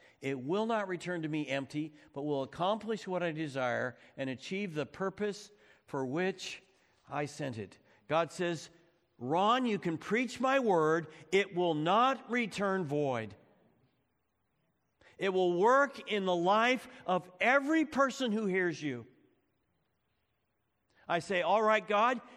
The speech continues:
you promised it. I'm not gonna be afraid. I'm gonna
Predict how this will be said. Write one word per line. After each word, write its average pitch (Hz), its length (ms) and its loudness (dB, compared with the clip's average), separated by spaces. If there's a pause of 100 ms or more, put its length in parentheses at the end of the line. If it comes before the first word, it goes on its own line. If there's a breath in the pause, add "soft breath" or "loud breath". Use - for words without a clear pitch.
(100)
you 170 220 0
promised 226 560 0
it. 120 200 -8 (800)
I'm 139 160 -2
not 175 240 2
gonna 180 140 0
be 180 160 0
afraid. 185 560 -2 (240 loud breath)
I'm 151 180 0
gonna 160 400 0